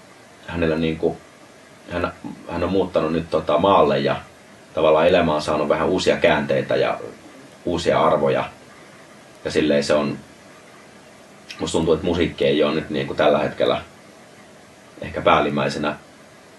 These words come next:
Villellä mielessä. Niin. Mut mä, mä niin kuin kyllä pidin tosi paljon siitä bändistä ja se oli ihan mahtavaa tehdä musiikkia niiden tyyppien kanssa. Ja tota,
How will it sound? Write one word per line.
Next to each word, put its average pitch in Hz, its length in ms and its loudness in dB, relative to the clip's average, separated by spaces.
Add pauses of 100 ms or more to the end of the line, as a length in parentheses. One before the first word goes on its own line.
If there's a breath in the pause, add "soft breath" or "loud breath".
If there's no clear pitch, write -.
(680)
Villellä 80 320 0
mielessä. 80 460 0
Niin. 58 220 -8 (180)
Mut - 120 -8
mä, 92 220 2
mä 92 100 0
niin 92 140 0
kuin 95 120 -2
kyllä 107 240 0
pidin 110 260 0
tosi 90 200 2
paljon 82 280 2
siitä 82 180 -6
bändistä 82 420 -2
ja 67 240 0
se - 120 -6
oli 82 100 0
ihan 85 140 -4
mahtavaa 80 540 -2 (600)
tehdä 76 140 -4
musiikkia 78 600 -4 (460)
niiden 73 160 -10
tyyppien 71 420 -4
kanssa. - 340 -8
Ja - 100 -4
tota, - 260 -8